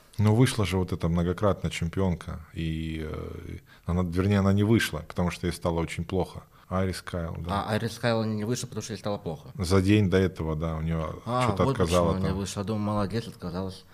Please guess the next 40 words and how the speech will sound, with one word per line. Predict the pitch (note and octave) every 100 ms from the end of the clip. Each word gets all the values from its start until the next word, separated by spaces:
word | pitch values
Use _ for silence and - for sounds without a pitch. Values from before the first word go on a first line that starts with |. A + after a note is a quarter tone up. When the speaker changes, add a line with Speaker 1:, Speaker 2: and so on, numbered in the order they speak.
| - - - -
Speaker 1:
Нет, | G#2 G#2 G#2 F2+
она | F2+ F#2+
готовилась | F#2+ - A#2+ A2+ F#2+ -
полгода, | G2 F2+ F2 G#2 F2+ D2+
и | D2
для | D#2+
неё | E2+
это | F2+ E2+
была | F2 E2
трагедия. | E2+ E2 F2+ G2 D#2+ C#2 C2 -
Я | E2
так | D2+ F2+
хотела | F2 F2+ F2+
Speaker 2:
Ого. | D#2
Speaker 1:
показать | D#2 F2 E2 E2
там | - E2
лучшую | F2 - E2
форму | - E2+ D#2+
своей | - D#2+ D#2
жизни. | F2 A2+ G2+ E2 D#2 - -
Speaker 2:
Ну, | B2 C#3+
не |
знаю, | C3+ -
мне | D#3+
Speaker 1:
И |
Speaker 2:
кажется, | - - B2
она |
правильно | - A2 F2 F2
не | F#2+
вышла, | B2+ C3 -
потому | - F2 F2
что | - D#2 D2+ - - - - - F2+
её | F#2
бы | F2+
там | F2+ E2
просто | F2+ F2+ - D2 C#2+ C2+ D2 - - - - _ _ _
Speaker 1:
Молодые | F#2 F2+ F2 F2+
девчонки | E2+ - F#2 E2+ E2+
бы | E2
съели? | G#2 G#2 E2+